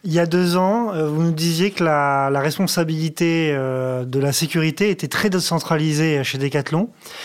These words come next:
Euh, donc j'imagine, euh, très, euh, proche aussi des métiers. Comment est-ce qu'on se transforme, euh, une entreprise de décentraliser à centraliser sur la sécu ?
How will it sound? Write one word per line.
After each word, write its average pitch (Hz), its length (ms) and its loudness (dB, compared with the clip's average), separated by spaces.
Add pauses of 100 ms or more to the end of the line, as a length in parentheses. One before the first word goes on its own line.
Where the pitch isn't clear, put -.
(220)
Euh, 143 60 0
donc 147 120 2
j'imagine, 165 560 2
euh, 139 320 0
très, 165 400 0
euh, 143 80 2
proche 160 420 -2
aussi 160 200 0
des 151 120 2
métiers. 175 460 0 (440)
Comment 214 340 2
est-ce 208 140 0
qu'on 185 140 2
se - 80 -2
transforme, 196 680 2
euh, 156 200 2
une 160 140 2
entreprise 190 720 0 (260)
de 170 480 2
décentraliser 180 1040 0
à 151 200 0
centraliser 180 580 0
sur 170 160 -2
la 160 80 2
sécu ? 196 440 -4